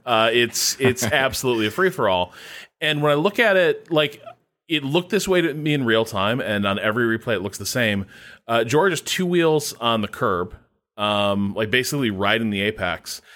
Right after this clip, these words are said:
And there are, at the moment of impact, there's, like, at least two car widths to the left of Sergio.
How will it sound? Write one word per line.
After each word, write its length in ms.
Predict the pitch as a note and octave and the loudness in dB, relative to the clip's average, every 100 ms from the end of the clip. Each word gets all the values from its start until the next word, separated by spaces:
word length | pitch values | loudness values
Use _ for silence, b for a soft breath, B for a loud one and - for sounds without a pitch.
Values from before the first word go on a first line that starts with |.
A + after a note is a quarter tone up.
| B B _ - | B B _ -6
And 420 | B2+ A#2+ A#2+ A2 G#2+ | -2 0 0 0 0
there 200 | B2+ A#2 | 2 4
are, 480 | A#2+ A#2 A#2 A#2 | 4 4 2 0
at 120 | A2 A#2 | -2 0
the 60 | |
moment 280 | A2+ D3+ F3+ | 2 2 2
of 80 | D3+ | 0
impact, 600 | E3 D3+ A2+ G#2+ - - | -2 0 0 0 -6 -20
there's, 420 | - A2 A#2+ A#2 A#2 | -10 -2 0 0 0
like, 280 | A2 G#2+ - | -2 -2 -6
at 180 | B2 A#2 | -6 -4
least 320 | C3+ E3 - | -4 -2 -4
two 160 | - E3 | -4 -4
car 280 | - C#3+ | 0 2
widths 340 | B2+ G#2 F#2+ - | 2 0 -2 -8
to 180 | - A2+ | -6 -4
the 80 | |
left 340 | G#2 G2+ G2 - | 0 0 -2 -8
of 60 | |
Sergio. 540 | - E2 D2+ C#2+ G1+ | -10 -8 -8 -10 -16